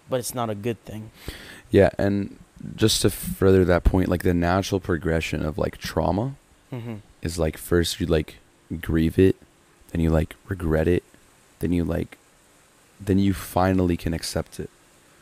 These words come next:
Speaker 1: Yeah.
Speaker 2: Like, you have to, you have to be able to, like, grieve. Like, you can't just accept and move on.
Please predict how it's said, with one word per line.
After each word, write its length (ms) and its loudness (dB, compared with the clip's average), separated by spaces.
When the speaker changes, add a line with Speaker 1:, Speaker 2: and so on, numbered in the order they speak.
Speaker 1:
Yeah. 260 -16
Speaker 2:
Like, 200 -2
you 120 2
have 500 -2
to, 440 2
you 120 0
have 200 0
to 120 -4
be 220 -2
able 380 0
to, 520 -4
like, 260 -8
grieve. 380 -2
Like, 120 -2
you 80 -4
can't 200 -4
just 140 -10
accept 280 -6
and 100 -2
move 180 -4
on. 180 -10